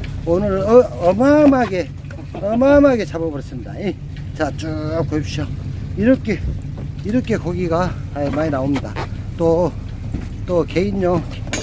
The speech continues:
또 구이용 쏨뱅이는, 예, 각 자리에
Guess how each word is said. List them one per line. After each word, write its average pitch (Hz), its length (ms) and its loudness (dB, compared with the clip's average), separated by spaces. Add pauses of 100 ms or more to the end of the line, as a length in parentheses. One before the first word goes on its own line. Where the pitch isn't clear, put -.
(440)
또 175 160 -2 (100)
구이용 220 380 4
쏨뱅이는, 202 760 -2 (340)
예, 123 140 -6
각 135 260 -6
자리에 139 500 -2